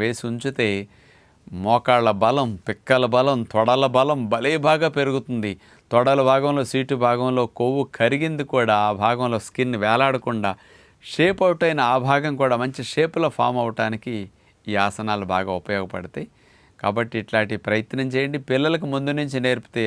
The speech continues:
ఆ భాగాలు షేప్ అవుట్ అవ్వకుండా, మరి కొవ్వు ఎక్కువగా పేరుకోకుండా ఉండటానికి కూడా బాగుంటుంది. ఎవరైనా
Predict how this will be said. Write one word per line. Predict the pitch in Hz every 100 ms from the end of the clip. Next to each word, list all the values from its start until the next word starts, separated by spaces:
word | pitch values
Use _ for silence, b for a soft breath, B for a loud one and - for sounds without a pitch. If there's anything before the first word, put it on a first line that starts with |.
| 104
ఆ | 107 104
భాగాలు | 120 127 120 -
షేప్ | 120 120 120
అవుట్ | 113 110
అవ్వకుండా, | 110 123 127 156 - b b b b b -
మరి | 113 110 _
కొవ్వు | 143 170 180 143
ఎక్కువగా | - 202 196 165
పేరుకోకుండా | 147 131 135 120 120 113 110
ఉండటానికి | 107 107 104 117
కూడా | 135 104
బాగుంటుంది. | 90 92 90 87 87 120 b b b b _ 107
ఎవరైనా | 139 180 190 185